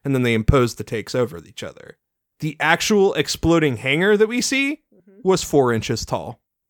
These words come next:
Speaker 2: <laughs>
Speaker 1: Adorable.
Speaker 2: I love a miniature.
Speaker 1: It's a giant fucking explosion on screen.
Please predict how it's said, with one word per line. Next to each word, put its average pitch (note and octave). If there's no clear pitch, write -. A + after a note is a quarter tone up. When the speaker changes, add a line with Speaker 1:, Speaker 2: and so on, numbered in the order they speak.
Speaker 2:
<laughs> -
Speaker 1:
Adorable. F#2
Speaker 2:
I C4+
love F#3
a F#3
miniature. F3+
Speaker 1:
It's G3+
a A#3+
giant D3+
fucking C#3
explosion B2
on G#2+
screen. F#2+